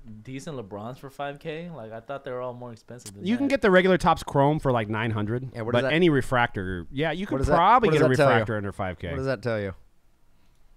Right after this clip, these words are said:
Speaker 2: That he's,
Speaker 3: He's
Speaker 2: uh,
Speaker 3: the best.
Speaker 2: it's pretty good. I mean, he's, he's, he's lost more finals than anybody in N B A history,
Speaker 3: But he's been,
Speaker 2: probably,
Speaker 3: he's
Speaker 2: but
Speaker 3: been to a lot.
Speaker 2: he has been, he has been there. He's, he's always second place.
Speaker 1: If you wanna invest in sports cars long term, the only ones to get is Michael Jordan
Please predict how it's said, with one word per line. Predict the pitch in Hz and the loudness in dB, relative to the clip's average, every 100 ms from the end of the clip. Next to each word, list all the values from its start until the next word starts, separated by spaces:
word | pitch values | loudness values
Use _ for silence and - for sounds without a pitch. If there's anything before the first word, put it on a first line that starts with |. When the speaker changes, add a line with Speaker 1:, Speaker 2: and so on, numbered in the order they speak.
| _ _ _ 90 | _ _ _ -12
Speaker 2:
That | 92 92 | -8 -6
he's, | 92 85 | -6 -8
Speaker 3:
He's | 98 87 | -4 -2
Speaker 2:
uh, | 82 | -2
Speaker 3:
the | |
best. | 107 175 285 - - - - _ _ _ - - - | -2 -2 -2 -6 -14 -20 -20 _ _ _ -20 -20 -18
Speaker 2:
it's | |
pretty | 143 160 | -16 -12
good. | 127 147 64 85 87 82 | -10 -10 -12 -18 -18 -16
I | 82 | -12
mean, | 85 82 | -10 -8
he's, | 85 87 - - 92 | -10 -10 -14 -16 -12
he's, | 90 85 - | -10 -12 -14
he's | 92 95 | -12 -8
lost | 104 127 139 | -2 0 0
more | 131 127 | -4 -4
finals | 123 143 104 | -4 -4 -6
than | 98 | -6
anybody | 107 101 101 | -8 -6 -6
in | 98 | -6
N | 95 104 | -8 -6
B | 98 | -6
A | |
history, | 90 110 | -6 -4
Speaker 3:
But | 110 | -4
he's | 95 | -6
been, | 82 135 180 | -2 0 0
Speaker 2:
probably, | 101 | -6
Speaker 3:
he's | 107 | -6
Speaker 2:
but | 95 | 0
Speaker 3:
been | 220 | 2
to | 180 | 2
a | 107 | 2
lot. | 87 78 - | -2 -6 -10
Speaker 2:
he | 117 | -10
has | 123 | -8
been, | 104 117 | -8 -6
he | |
has | 175 | -6
been | 117 143 | -4 -6
there. | 73 - | -8 -12
He's, | 80 98 - - | -14 -14 -18 -18
he's | 92 98 | -14 -10
always | 113 107 | -10 -8
second | 113 110 | -8 -8
place. | 101 87 - - - | -10 -12 -16 -20 -16
Speaker 1:
If | 135 156 - | -8 -8 -6
you | 180 | -6
wanna | 170 170 | -4 -4
invest | 160 151 139 151 151 - | -4 -6 -4 -4 -4 -12
in | 147 143 143 | -10 -10 -10
sports | - 135 139 139 | -10 -8 -6 -6
cars | 143 131 123 | -4 -4 -6
long | 123 123 | -6 -6
term, | - 127 123 | -8 -8 -6
the | 110 | -8
only | 120 | -8
ones | 117 113 107 | -8 -10 -12
to | 107 | -12
get | 110 107 | -10 -10
is | 95 | -10
Michael | 101 104 - | -12 -12 -12
Jordan | 92 92 101 92 90 | -14 -12 -12 -12 -12